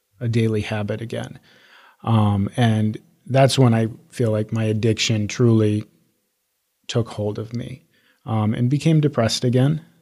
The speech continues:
um, over time, but not to the point of wanting to commit suicide. But, um, when God met me there was the, the night that I,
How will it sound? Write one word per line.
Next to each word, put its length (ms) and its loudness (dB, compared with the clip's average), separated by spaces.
um, 360 -8
over 280 -2
time, 460 0
but 200 -4
not 240 0
to 100 -4
the 100 2
point 280 0
of 320 -6
wanting 400 -2
to 160 -4
commit 320 -4
suicide. 600 -2
But, 220 -8
um, 460 -2
when 220 6
God 220 8
met 260 4
me 100 4
there 340 8
was 580 6
the, 260 4
the 240 -2
night 420 2
that 380 0
I, 500 -2